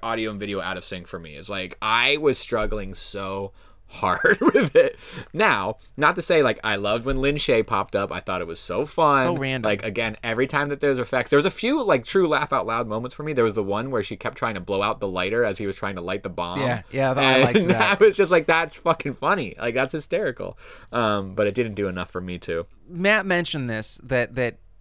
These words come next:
Speaker 2: Charles, the, the, um,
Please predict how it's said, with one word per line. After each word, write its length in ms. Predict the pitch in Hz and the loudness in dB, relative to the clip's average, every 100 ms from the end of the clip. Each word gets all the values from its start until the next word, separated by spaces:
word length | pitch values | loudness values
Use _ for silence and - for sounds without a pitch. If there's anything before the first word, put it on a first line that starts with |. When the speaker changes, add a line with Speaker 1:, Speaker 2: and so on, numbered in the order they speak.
| - - - | -20 -20 -14
Speaker 2:
Charles, 720 | - 190 160 123 117 113 - | -2 4 4 4 0 -6 -4
the, 540 | 127 120 113 95 107 - - | 0 0 0 -6 -16 -20 -20
the, 400 | 120 120 110 110 - - - - - - - - - | -6 -4 -4 -6 -12 -20 -20 -20 -20 -20 -20 -20 -10
um, 400 | 120 107 104 104 | -6 -6 -6 -12